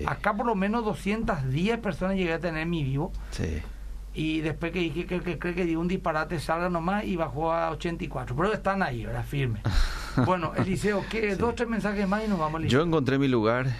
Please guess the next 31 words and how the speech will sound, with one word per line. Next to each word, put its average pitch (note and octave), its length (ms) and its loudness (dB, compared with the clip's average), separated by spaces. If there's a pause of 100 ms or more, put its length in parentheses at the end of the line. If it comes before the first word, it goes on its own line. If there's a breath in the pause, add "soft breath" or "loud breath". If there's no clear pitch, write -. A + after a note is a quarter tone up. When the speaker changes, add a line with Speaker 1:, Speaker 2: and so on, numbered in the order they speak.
(140)
Speaker 2:
es A2 180 4
en A2 80 4
Más A2 200 4
que - 80 0
Vencedores", F#2+ 480 4
dice F2 200 2
Cintia. C#3 640 2
"Mucha G2+ 320 2
fuerza, G2 300 2
pastor. F2+ 300 2
Speaker 1:
Gracias, A#2+ 160 0
Speaker 2:
El B2 40 -2
caminar G#2 540 4
Speaker 1:
Cintia. A2+ 140 -2
Speaker 2:
en G#2 80 2
la G2 80 4
verdad F#2 340 2
conlleva F#2 380 2
muchas C3 320 0
situaciones F2 440 0
difíciles F2+ 420 0
en E2+ 60 0
este E2+ 180 0
mundo. G2 320 2
Creo E2+ 220 0
que F2 80 -2
en E2+ 80 0
estos F2 240 -2
tiempos F#2 400 0
el D2 80 -2
que F#2 300 0